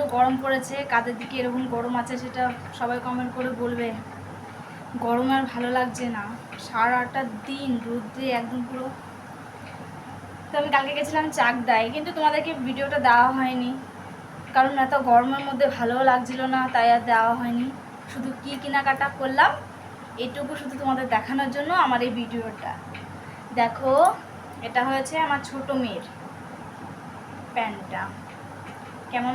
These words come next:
লাগছে সবাই কমেন্ট করে বলবে। অনেক কিছু কেনাকাটা করেছি।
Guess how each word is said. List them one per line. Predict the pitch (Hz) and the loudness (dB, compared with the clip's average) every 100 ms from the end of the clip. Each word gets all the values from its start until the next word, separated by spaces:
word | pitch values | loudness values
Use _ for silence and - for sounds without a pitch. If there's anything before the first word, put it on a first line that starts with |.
| 254 | 2
লাগছে | 247 262 254 | 2 2 -2
সবাই | 247 247 247 | 0 0 2
কমেন্ট | 240 240 240 | 2 0 -2
করে | 240 233 | -4 -4
বলবে। | 226 226 226 254 262 - - - - - - - - - - 226 | -6 -6 -4 -6 -8 -14 -14 -16 -14 -14 -14 -14 -14 -14 -4 -2
অনেক | 247 269 | -2 -4
কিছু | 370 415 | -6 -2
কেনাকাটা | 359 262 262 269 277 | 2 4 4 4 4
করেছি। | 269 262 | 4 2